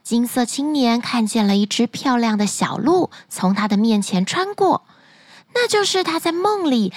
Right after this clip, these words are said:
看到的那一只鹿。他正要举枪射击他时，那只鹿就逃走了。金色青年急忙地追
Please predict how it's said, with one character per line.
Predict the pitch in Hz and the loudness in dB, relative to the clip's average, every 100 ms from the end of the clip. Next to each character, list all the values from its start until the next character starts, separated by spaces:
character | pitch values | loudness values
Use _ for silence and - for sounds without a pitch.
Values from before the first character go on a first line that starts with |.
| - | -10
看 | - 247 214 | -4 0 2
到 | 208 | 2
的 | 196 196 | 2 2
那 | 254 | 2
一 | 320 | 0
只 | 311 - 320 | -2 0 0
鹿。 | 330 339 214 - _ _ _ _ - - | 2 0 -2 -8 _ _ _ _ -20 -6
他 | 269 | -4
正 | - 285 | 0 2
要 | 285 277 | 2 0
举 | - 202 | 0 -2
枪 | - 311 359 | 0 -2 -2
射 | - 466 370 | -2 0 0
击 | 226 | -2
他 | 226 262 277 | -2 -2 -2
时， | - 220 220 - - _ | 0 -2 -2 -6 -20 _
那 | 247 247 | -2 0
只 | 247 | 2
鹿 | 277 311 277 | 2 2 0
就 | 285 | -2
逃 | - 175 226 | -4 -4 -4
走 | - 302 190 131 | 0 0 0 2
了。 | 220 320 - _ _ _ _ _ _ _ _ | 0 0 -4 _ _ _ _ _ _ _ _
金 | - 226 226 | -2 0 0
色 | 240 220 | 0 0
青 | - 240 | 0 0
年 | 226 214 | 2 0
急 | 214 180 196 | -2 -2 0
忙 | 226 226 | 0 0
地 | |
追 | - - | -2 -2